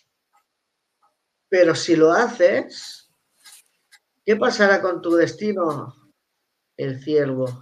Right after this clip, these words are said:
Fíjate. ¿Dónde está el ciervo? Arriba de una colina.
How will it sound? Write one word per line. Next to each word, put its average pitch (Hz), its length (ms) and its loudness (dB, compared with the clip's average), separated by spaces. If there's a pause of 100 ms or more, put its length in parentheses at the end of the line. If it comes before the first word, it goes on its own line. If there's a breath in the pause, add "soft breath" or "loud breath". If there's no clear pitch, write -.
(840)
Fíjate. 151 680 -4 (960)
¿Dónde 220 280 0
está 233 220 0
el 214 100 0
ciervo? 247 640 0
Arriba 214 440 -2
de 208 100 0
una 190 260 -4
colina. 185 480 -2